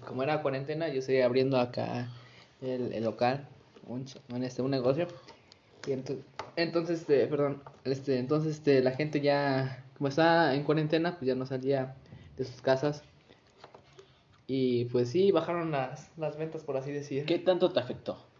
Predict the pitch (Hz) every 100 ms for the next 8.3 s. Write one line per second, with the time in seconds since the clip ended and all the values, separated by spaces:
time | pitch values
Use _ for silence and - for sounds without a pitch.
0 | _ _ - - - 147 139 131 123 139
1 | 165 160 185 185 160 147 175 185 190 175
2 | 175 180 180 175 170 160 - _ - _
3 | _ _ - _ _ _ _ _ _ -
4 | 139 139 139 123 123 127 143 135 - -
5 | - - 123 147 208 233 110 - - 123
6 | 120 117 104 139 120 101 107 95 - -
7 | 98 95 92 90 - - 233 - _ _
8 | 131 139 123